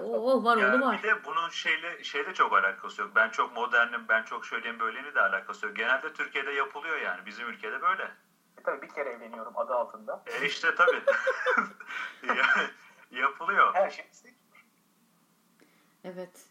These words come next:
Speaker 1: gerçekten.
Speaker 3: İstemeden mi? Ya, doğal bir şey. Hayat boyunca prensesim, işte kraliçem diye büyütülmüş bir insan.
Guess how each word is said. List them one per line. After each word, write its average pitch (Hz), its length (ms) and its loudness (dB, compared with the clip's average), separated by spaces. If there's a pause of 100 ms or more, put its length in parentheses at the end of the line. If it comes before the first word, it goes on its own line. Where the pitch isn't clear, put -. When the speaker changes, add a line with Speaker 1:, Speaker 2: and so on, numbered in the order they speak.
Speaker 1:
gerçekten. 180 520 -10
Speaker 3:
İstemeden 330 320 -10
mi? 233 120 -20 (120)
Ya, - 260 -6
doğal 320 260 2
bir - 40 -18
şey. - 160 -18
Hayat 196 340 0
boyunca 147 260 -10
prensesim, 156 600 4
işte 151 180 -20 (220)
kraliçem 165 520 -4
diye 143 140 -20
büyütülmüş - 440 -20
bir - 40 -20
insan. - 260 -20